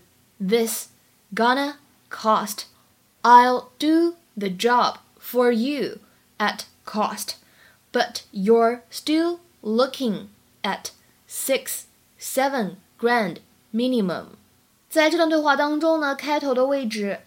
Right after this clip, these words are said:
and how可以做一个不完全失去爆破，可以读成and how, and how, and how. Much is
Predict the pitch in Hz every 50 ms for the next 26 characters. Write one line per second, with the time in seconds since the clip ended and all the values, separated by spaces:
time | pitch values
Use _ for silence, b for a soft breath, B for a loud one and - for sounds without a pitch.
0 | - - 220 214 208 202 185 - _ - - - 233 254 262 277 254 185 - -
1 | - - - - 262 320 330 277 220 226 262 254 233 220 208 208 220 214 - -
2 | - - 294 277 254 233 208 202 208 226 247 247 - 233 214 190 185 - - -
3 | - 233 240 240 240 220 214 214 - 247 214 - B B B B B B B B
4 | B - - 285 277 240 226 233 247 226 - 233 220 214 220 220 - - - 220
5 | 220 196 185 220 247 262 247 175 - - - - _ _ _ _ _ _ _ _
6 | _ - 226 220 214 214 - 233 240 247 240 214 170 185 - - _ _ b b
7 | b b b b b b - 214 220 220 214 214 247 254 254 233 190 165 - 220
8 | - _ _ _ b b b b b b b b b b 254 254 269 302 - -
9 | - - - - - _ - 208 202 196 185 175 160